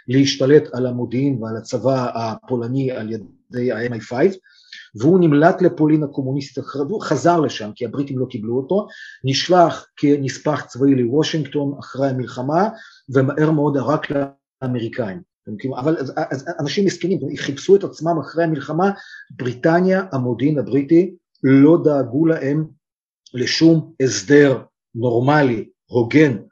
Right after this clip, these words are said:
אחרי המלחמה, ולכן חלקם נשארו בבריטניה, ואחרי הרבה מאוד שנים ובמאבק מאוד ממושך,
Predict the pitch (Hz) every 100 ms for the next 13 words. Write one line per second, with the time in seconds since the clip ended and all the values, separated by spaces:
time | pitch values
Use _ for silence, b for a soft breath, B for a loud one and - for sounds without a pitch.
0 | _ 117 - 131 139 127 104 127 123 185
1 | 160 139 135 185 170 175 156 220 208 196
2 | 165 185 170 180 165 160 170 196 170 139
3 | 143 170 175 160 139 143 202 175 165 -
4 | 156 160 135 139 139 143 156 151 156 170
5 | 147 147 139 170 156